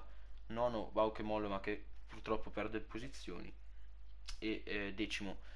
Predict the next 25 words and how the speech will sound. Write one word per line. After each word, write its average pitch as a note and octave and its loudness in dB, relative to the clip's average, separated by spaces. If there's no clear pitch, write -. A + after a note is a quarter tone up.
Michał G#2+ 2
Kwiatkowski - 0
a F2+ -2
dieci G2 -2
minuti, F2+ -4
comunque G2+ 0
la G#2+ 6
f-, - -4
eh, F#2 2
die-, A2 0
i A2 -4
primi A#2+ -2
dieci F2+ -2
in F#2+ -2
dieci G2+ -2
minuti G2+ -2
esatti. F#2+ -2
Dietro G#2 2
gli G2+ 2
altri G#2+ 0
componenti A2 0
della G#2 2
fuga G#2 -2
guadagnano G2+ 2
ancora F#2 -2